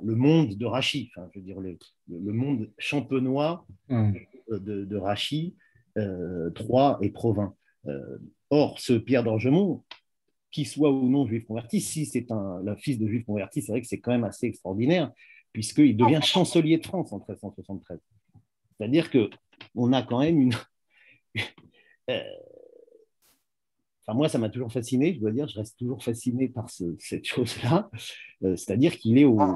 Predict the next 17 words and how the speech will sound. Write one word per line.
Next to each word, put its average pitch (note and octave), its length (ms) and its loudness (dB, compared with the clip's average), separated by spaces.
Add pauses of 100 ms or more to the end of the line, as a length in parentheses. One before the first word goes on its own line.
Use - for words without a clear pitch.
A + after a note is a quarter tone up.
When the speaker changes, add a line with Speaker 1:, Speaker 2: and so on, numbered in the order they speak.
(580)
Speaker 1:
voilà, C#3+ 220 4
enfin, G2 180 -6
il G2 120 0
est G#2+ 60 8
au A2 80 6
cœur D3 200 4
des A#2 180 0
écritures A#2 420 -6
royales B2 640 2
et D3 340 4 (460)
il, A2 300 0
euh, F#2 340 -4
donc D2 720 -8
voilà, B2+ 260 0
c'était B2+ 320 0
juste F3+ 280 4
pour, - 240 -2